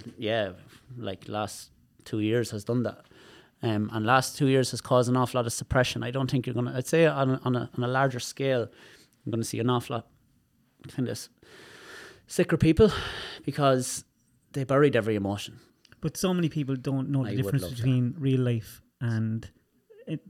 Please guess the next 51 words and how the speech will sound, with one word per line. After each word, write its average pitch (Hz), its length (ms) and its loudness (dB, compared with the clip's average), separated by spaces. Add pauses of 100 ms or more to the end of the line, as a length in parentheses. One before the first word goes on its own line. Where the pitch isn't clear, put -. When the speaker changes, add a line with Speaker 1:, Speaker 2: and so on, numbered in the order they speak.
(120)
Speaker 1:
It's 127 100 -4
Speaker 2:
behind 127 220 4
the 147 80 4
Speaker 1:
shocking. 139 160 2
Speaker 2:
phone 120 240 0
because 156 260 0
they're 160 180 2
not 156 100 0
there. 135 180 -2
No 160 160 2
one 180 200 0
would 147 200 0 (100)
interact 139 460 -4
with - 80 -8
each 127 80 -6
Speaker 1:
No. 107 100 0
Speaker 2:
other. 117 220 -4 (340)
In, 135 220 2
it's - 120 -4
like 196 140 2
when 190 80 6
you 175 60 2
get 165 100 -4
into 147 160 -2
a - 40 -8
car. 131 300 -6 (420)
It's 160 80 -8
like, 185 140 -2
I'm 226 180 -2
a 156 40 2
normal 113 260 0
person. - 300 -12 (100)
Speaker 1:
Yeah. 101 200 -8 (360)
Speaker 2:
But 175 160 -4
when 196 140 0
I 185 60 0
get 190 140 0
into 143 140 2
a 139 40 0
car, 147 480 -2 (240)
Speaker 1:
Ah, 107 100 2
yes. 107 100 2
Speaker 2:
someone's 143 400 4
drifts - 420 -4
in 135 80 2
front 143 200 0
of 131 40 2
you. 220 60 6
"You 208 40 6
fucking 269 440 12
motherfucker!" 208 840 10